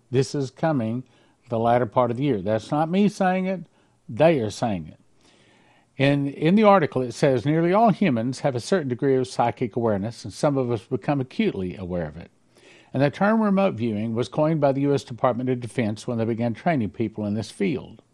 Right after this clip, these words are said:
It is the art of viewing an unknown target at any distance with the mind's eye. They look for redundant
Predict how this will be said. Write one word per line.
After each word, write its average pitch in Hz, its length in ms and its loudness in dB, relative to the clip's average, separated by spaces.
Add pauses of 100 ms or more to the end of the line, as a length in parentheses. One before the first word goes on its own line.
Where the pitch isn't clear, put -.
(640)
It 160 80 4
is 165 160 4
the 175 80 6
art 208 180 8
of 190 80 4
viewing 160 400 2
an 147 140 0
unknown 170 400 0
target 120 480 0
at 127 160 0
any 196 240 4
distance 131 580 -2
with 143 140 -2
the 139 80 2
mind's 123 480 -2 (180)
eye. 104 520 0 (1080)
They 123 240 2
look 139 500 4 (100)
for - 180 -4
redundant 127 720 -2